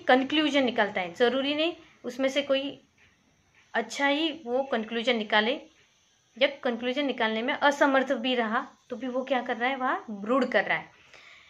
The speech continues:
अभी ये जो ब्रूडिंग और ड्वेल्स, ये दो रूब्रिक्स हैं और दो पेशेंट्स के अलग-अलग थॉट्स से।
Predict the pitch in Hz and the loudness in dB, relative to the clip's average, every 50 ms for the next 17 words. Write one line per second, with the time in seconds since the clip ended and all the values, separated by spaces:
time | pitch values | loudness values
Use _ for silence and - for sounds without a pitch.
0 | - _ _ _ _ _ _ - 269 277 349 359 339 320 262 233 202 226 247 294 | -20 _ _ _ _ _ _ 4 4 4 4 4 2 0 -2 -4 -4 -2 -2 -2
1 | 320 294 370 370 285 226 226 247 254 254 311 370 403 - - - - - 269 262 | 0 0 0 -2 -2 -2 0 0 2 2 0 0 -2 -4 -10 -10 -2 0 0 0
2 | 240 240 269 233 196 185 - - - - - - 214 214 240 247 220 214 - - | 4 6 8 8 8 6 2 -8 -16 -20 -20 -20 -8 -4 -4 -4 -4 -6 -10 -14
3 | - - _ _ _ _ _ - 254 269 311 359 370 359 339 294 240 262 294 294 | -20 -20 _ _ _ _ _ 2 4 4 4 4 2 2 0 0 0 0 -2 -2
4 | 285 - - 247 233 240 302 302 - - _ _ _ _ _ _ _ 226 247 240 | -2 -4 -6 -4 -4 -4 -4 -8 -12 -20 _ _ _ _ _ _ _ -2 -2 -2
5 | 214 208 220 254 285 277 - 262 254 277 269 269 269 - - 349 - 220 226 220 | -2 -2 0 0 0 2 0 -2 0 -2 -2 -4 -6 -4 -4 -2 0 2 2 2
6 | 214 226 226 294 339 - - - _ - - 320 320 359 370 359 359 - - 202 | 2 4 2 2 2 0 -4 -16 _ -10 -6 2 4 4 4 4 2 -4 -6 -6